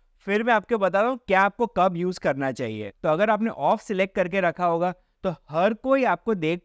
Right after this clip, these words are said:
पाएगा उस वाईफाई नेटवर्क पे, तो हर किसी को पता चल सकता है कि आप कौन हो। लेकिन अगर आप रोटेटिंग पे आते हो,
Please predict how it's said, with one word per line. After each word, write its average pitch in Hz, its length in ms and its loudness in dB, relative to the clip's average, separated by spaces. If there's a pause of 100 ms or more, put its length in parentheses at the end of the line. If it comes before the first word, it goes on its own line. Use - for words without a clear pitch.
पाएगा 202 300 2
उस 196 140 -2
वाईफाई 151 400 0
नेटवर्क 139 560 -4
पे, 104 240 -6
तो 170 80 -2
हर 151 300 0
किसी 208 260 -4
को 220 100 0
पता 175 320 0
चल 196 200 0
सकता 185 300 -2
है 226 80 0 (300)
कि 196 60 -2
आप 180 260 2 (100)
कौन 190 300 2
हो। 131 300 -4 (200)
लेकिन 175 340 -2
अगर 165 280 0
आप 240 120 2
रोटेटिंग 240 600 0
पे 254 80 2
आते 143 280 0
हो, 107 200 -4